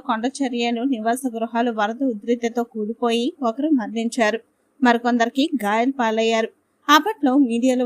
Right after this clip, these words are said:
వచ్చిన కథనాలకు ప్రజాప్రతినిధులు, అధికారులు స్పందించి చట్రపతి గ్రామాన్ని చేరుకొని నిత్యావసర సరుకులు అందించారు. చట్రపల్లి గ్రామస్తులకు గృహాలు మంజూరు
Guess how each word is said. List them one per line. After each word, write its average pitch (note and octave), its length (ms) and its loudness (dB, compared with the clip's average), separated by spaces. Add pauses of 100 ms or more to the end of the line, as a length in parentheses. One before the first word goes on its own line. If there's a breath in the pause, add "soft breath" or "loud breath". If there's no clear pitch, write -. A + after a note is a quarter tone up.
వచ్చిన B3 220 -2 (100)
కథనాలకు A#3+ 520 -2 (140)
ప్రజాప్రతినిధులు, A#3+ 960 -2 (100)
అధికారులు A#3+ 460 -2
స్పందించి A#3+ 680 -4 (480)
చట్రపతి D#4 560 0
గ్రామాన్ని B3 580 0
చేరుకొని A#3 560 -2
నిత్యావసర B3 420 -2 (120)
సరుకులు A3+ 300 -4
అందించారు. A3 600 -2 (400)
చట్రపల్లి A#3+ 540 2
గ్రామస్తులకు A#3 680 -2 (100)
గృహాలు A#3+ 440 2
మంజూరు A#3+ 300 -2